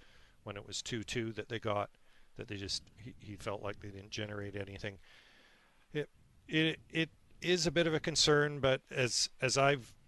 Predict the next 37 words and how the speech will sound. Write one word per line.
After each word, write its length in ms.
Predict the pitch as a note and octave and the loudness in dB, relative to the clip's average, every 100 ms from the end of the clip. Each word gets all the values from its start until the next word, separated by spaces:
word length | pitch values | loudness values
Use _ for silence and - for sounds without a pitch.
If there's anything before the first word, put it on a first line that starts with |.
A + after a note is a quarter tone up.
| - | -6
said 300 | - C#3 B2 | 0 0 0
before, 560 | A2+ - B2 A#2+ A2 G#2 - - - - - | -6 -6 -2 0 0 -2 -10 -20 -20 -20 -8
uh, 320 | A#2+ A2 G#2+ G#2+ D#3+ - - - _ _ - _ _ - | -4 -2 -4 -6 -14 -20 -20 -20 _ _ -20 _ _ -2
Sat, 360 | - C3 A2 - | 2 4 4 0
uh, 200 | A#2 A#2+ - | -4 -6 -4
that 180 | A#2 A#2 - - - - - - | -2 -2 -4 -20 -20 -20 -20 -14
you 180 | B2+ B2+ | -4 2
look 200 | D3 - | 2 0
at 60 | |
your 140 | C#3+ C3 | -4 0
special 420 | - B2+ B2 C3+ | 2 2 2 -2
teams 320 | - A#2 A#2 | -4 -6 -6
in 100 | A2+ | -8
totality, 680 | - G#2+ - A2 A2 B2 D3 - - - | -6 -4 2 2 2 -2 -6 -14 -20 -6
and 160 | A2+ | -4
if 200 | A2+ - | -4 -4
your, 260 | A#2+ A2 A2 _ - | -4 -2 -4 _ -18
your 160 | C3 A2+ | -6 -6
P 240 | - D3 | -2 -2
K 200 | - C#3 | 2 2
and 100 | B2+ | 2
your 100 | A2+ | -2
power 300 | - A#2 A#2 | 2 4 4
play 380 | - C3 A#2 A2+ - _ _ - - - | 2 0 0 0 -6 _ _ -20 -20 0
add 200 | B2 A#2 | 4 6
up 200 | A2+ A#2 - | 6 2 -2
to 120 | A#2+ | -4
well 260 | G#2+ A#2 | 0 2
above 260 | A#2 A2 A2+ | 2 0 0
a 40 | |
hundred, 440 | A2 A2 - C3+ C3 - - | 0 -2 -2 -4 -6 -16 -16
then 240 | A#2 A#2 A#2 | -4 -4 -2
you're 160 | G#2+ | 0
ahead 200 | G#2+ A2+ | 2 2
of 120 | G#2+ G#2 | 0 -4
most 260 | A2 G2+ | -6 -4
teams. 440 | - G2+ F2+ - | -6 -8 -10 -12